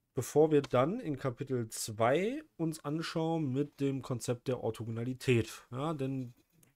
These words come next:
wer sich an die lineare Algebra erinnert, der weiß ja irgendwie, also Vektoren sind ja orthogonal, wenn das euklidische Skalarprodukt null ist. Jetzt ist es relativ egal,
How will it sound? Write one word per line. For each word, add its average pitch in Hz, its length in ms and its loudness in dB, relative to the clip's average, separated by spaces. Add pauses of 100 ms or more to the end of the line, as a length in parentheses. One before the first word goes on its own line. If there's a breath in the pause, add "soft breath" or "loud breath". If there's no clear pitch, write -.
(220)
wer 113 80 -6
sich 107 140 -10
an 123 80 -2
die 117 60 2
lineare 117 420 0
Algebra 147 440 -2
erinnert, 139 400 -6
der 107 140 -4
weiß 117 240 -6
ja 131 80 -8
irgendwie, 131 400 -8
also 117 340 -6
Vektoren 131 500 -2
sind 120 120 -10
ja 123 80 -4
orthogonal, 113 600 -4
wenn 123 80 -6
das 110 120 -2
euklidische 117 460 -6
Skalarprodukt 110 680 -4
null 123 280 2
ist. - 200 -6 (1000 loud breath)
Jetzt 120 180 -6
ist 135 80 -6
es 151 280 -2
relativ 175 460 2
egal, 135 640 4